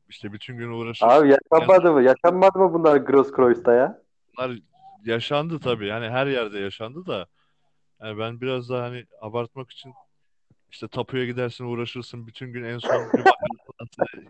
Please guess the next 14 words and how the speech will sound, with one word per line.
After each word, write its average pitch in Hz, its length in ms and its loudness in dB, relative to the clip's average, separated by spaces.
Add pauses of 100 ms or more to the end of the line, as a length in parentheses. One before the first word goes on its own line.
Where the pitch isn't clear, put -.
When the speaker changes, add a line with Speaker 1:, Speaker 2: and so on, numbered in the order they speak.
Speaker 1:
<laughs> - 140 -20
hiç 110 120 -18
olmamış. 107 600 -12 (1500)
Ee, - 40 -20 (100)
Speaker 2:
Bir, - 0 - (120)
bir - 60 -
Speaker 1:
yine, 143 120 4
Speaker 2:
bakmışsın, 131 540 2 (140)
Speaker 1:
yine 127 140 0
Speaker 2:
zaten 139 200 6
Speaker 1:
kan- 147 180 6
Speaker 2:
imzalı 139 400 6 (340)
şey 135 100 2
yok. 123 340 2